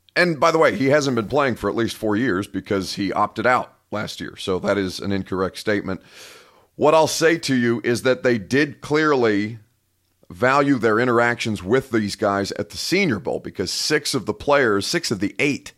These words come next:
that they took, are all guys that they met with at the Senior Bowl. It was one of the few times without the combine that they could have face-to-face interactions. So what I'll say to you, Pineapple, is that maturity was definitely something that they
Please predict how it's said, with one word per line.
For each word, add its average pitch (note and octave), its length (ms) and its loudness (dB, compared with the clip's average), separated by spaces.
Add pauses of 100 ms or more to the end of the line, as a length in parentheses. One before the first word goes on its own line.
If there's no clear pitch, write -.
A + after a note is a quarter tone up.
(220)
that G2 140 -6
they G2 140 0
took, - 440 0 (640)
are - 160 0
all B2 260 4
guys A#2+ 360 4
that - 140 -8
they A2+ 120 2
met A2 340 0
with G2+ 320 0
at G2 140 0
the - 80 -8
Senior C#3+ 300 0
Bowl. - 200 -6
It G#2 160 -4
was F#2 140 -6
one A#2+ 180 0
of G#2 60 0
the - 60 -2
few D3+ 220 -2
times G2 440 -2 (200)
without G2 280 0
the - 60 -10
combine F2+ 480 0
that F2+ 100 -6
they G#2+ 80 0
could G#2 140 0
have G#2+ 120 4
face-to-face G2+ 560 -2
interactions. G#2 600 -2 (540)
So B2 120 0
what C3+ 140 4
I'll C3 120 6
say F3+ 260 4
to C#3 140 -2
you, F#2+ 160 0
Pineapple, F#2 800 -6
is G#2+ 500 -2 (240)
that A#2 380 0
maturity D#3+ 760 2
was G2+ 180 -4
definitely A#2+ 560 0
something G2+ 640 -2
that G#2+ 280 0
they F#2+ 380 0